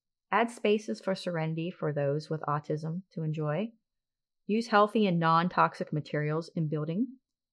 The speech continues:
Include thermal comfort for all. Use biophilic design, which has connections to nature with healing properties. So we have a lot of solutions out there being offered, but what is reachable? What is obtainable? What is doable now? What is doable soon?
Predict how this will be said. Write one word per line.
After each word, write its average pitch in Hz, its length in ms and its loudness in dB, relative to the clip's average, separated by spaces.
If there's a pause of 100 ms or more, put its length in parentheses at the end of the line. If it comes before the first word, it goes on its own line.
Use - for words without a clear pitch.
(300)
Include 233 420 6
thermal 214 300 6
comfort 214 480 -2
for 143 160 -2
all. - 300 -4 (540)
Use 175 340 2
biophilic 165 640 4
design, 156 540 -2 (260)
which 156 180 -4
has 156 220 0
connections 175 540 -4
to 160 80 -6
nature 165 540 -4
with 160 200 -6
healing 160 280 0
properties. 156 640 -2 (800)
So - 140 -2
we 208 60 4
have 247 240 10
a 214 80 8
lot 190 380 12
of 180 200 2
solutions 170 560 2
out 156 140 4
there 156 60 -4
being 147 140 -2
offered, 151 400 2
but 151 200 2
what 160 380 6
is 185 300 2 (140)
reachable? 156 500 -6
What 151 140 0
is 160 240 -4 (180)
obtainable? 156 520 -4
What 165 160 2
is 160 120 -2
doable 165 500 0
now? 135 460 0
What 160 120 -2
is 151 120 -6
doable 170 480 -4
soon? 147 440 -2